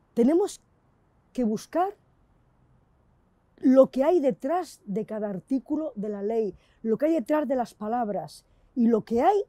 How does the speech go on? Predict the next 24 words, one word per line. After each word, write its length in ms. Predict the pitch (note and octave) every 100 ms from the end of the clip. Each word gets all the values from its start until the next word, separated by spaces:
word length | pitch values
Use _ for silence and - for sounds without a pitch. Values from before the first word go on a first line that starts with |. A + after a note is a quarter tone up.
| _ _
son 320 | - C4 D#4+
personas. 800 | D4 A3 F3+ A3+ G3+ D#3+ - - _ _ _ _ _
Y 100 | -
son 180 | A3 D#4
personas 640 | F#4 E4+ F#4 F#4+ G#4+ - _ _ _ _
con 160 | - A3+
mucho 320 | B3 E4 G4+
sufrimiento 840 | - - A#3 A3+ C4+ B3+ G#3 F#3+
a 60 | F#3
cuestas. 600 | F3+ F#3+ D#3+ - - - _ _ _
Son 260 | - C4+ D4
personas 680 | E4 - E4 F#4 G#4 - _ _ _ _ _ -
que 120 | A3+
tienen 340 | A3 - F4+ - _
hambre 500 | - E4 E4+ C4+ A3+ - _
de 160 | F#3 G#3+
derechos. 680 | G#3+ A#3 - F#3 D#3+ - _ _ _
Son 220 | - C4
personas 520 | C4+ D4+ - F#4 G4
que 180 | - A#3+
han 140 | B3 D#4+
venido, 420 | D#4 D#4+ A#3+ F#3+ _
que 140 | - G3
vienen 460 | A3+ E4 D4 G3+